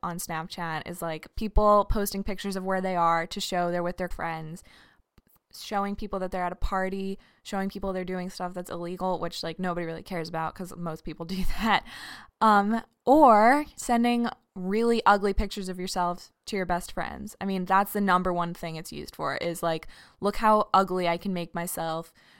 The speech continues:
You better not screenshot that. Here's me, you know, I just drew devil horns on my teacher's head on a picture and I sent it to you." It makes, like,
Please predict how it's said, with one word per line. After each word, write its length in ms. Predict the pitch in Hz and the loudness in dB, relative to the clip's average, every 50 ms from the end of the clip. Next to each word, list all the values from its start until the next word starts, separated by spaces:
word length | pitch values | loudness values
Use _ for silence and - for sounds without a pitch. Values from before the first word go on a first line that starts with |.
| _ - | _ -8
You 120 | 196 208 | -4 0
better 240 | 180 202 196 196 202 | 2 2 2 4 2
not 180 | 196 190 180 - | 2 0 0 -2
screenshot 640 | - - 214 208 196 196 202 - 190 170 170 - | -4 -2 0 0 0 0 0 0 -2 -2 -2 -2
that. 420 | - 170 170 165 165 - - - _ - _ _ _ _ _ _ _ | -2 -2 0 0 -2 -2 -6 -8 _ -14 _ _ _ _ _ _ _
Here's 400 | _ - 202 202 196 202 196 190 | _ -10 -6 -4 -2 -2 0 2
me, 400 | 202 196 185 180 180 180 180 175 - | 2 2 2 2 0 0 -2 -4 -2
you 120 | 190 190 | -2 -2
know, 400 | 185 175 165 165 165 160 - - - - | -2 0 -2 -2 -2 -4 -6 -8 -8 -6
I 120 | 185 185 | -4 -4
just 260 | 185 190 196 - - 180 | -2 -2 -4 -4 -6 -6
drew 520 | - 190 185 185 185 185 180 180 190 196 - - _ _ _ _ _ _ _ _ _ _ _ _ - - 185 | -4 -2 0 0 0 0 0 -2 -4 -6 -10 -16 _ _ _ _ _ _ _ _ _ _ _ _ -14 -10 -2
devil 340 | 175 208 196 196 196 208 202 | 2 4 4 4 4 2 -2
horns 380 | 202 208 196 190 185 185 180 185 | 0 0 0 0 0 -2 -2 -4
on 120 | 180 180 | -4 -4
my 100 | 180 185 | -4 -6
teacher's 400 | 190 - 202 185 - 190 196 - | -6 -6 -8 -6 -6 -8 -8 -4
head 300 | - 208 196 196 190 185 | -2 0 2 2 2 0
on 120 | 180 180 | 0 -2
a 40 | 185 | -2
picture 440 | - - 208 202 - - 208 190 185 | 0 -2 -2 -2 -4 -4 -2 -2 0
and 100 | 185 185 | 0 -2
I 60 | 190 | -4
sent 280 | 202 - 214 214 208 214 | -2 0 0 0 0 -2
it 100 | 190 208 | -4 -6
to 80 | - 196 | -6 -4
you." 220 | 185 180 180 180 - | -2 -2 -2 -2 -2
It 100 | 170 175 | -2 -2
makes, 300 | 190 196 190 185 - - | -2 -2 -2 -2 -4 -4
like, 240 | 190 180 180 - | -4 -4 -6 -8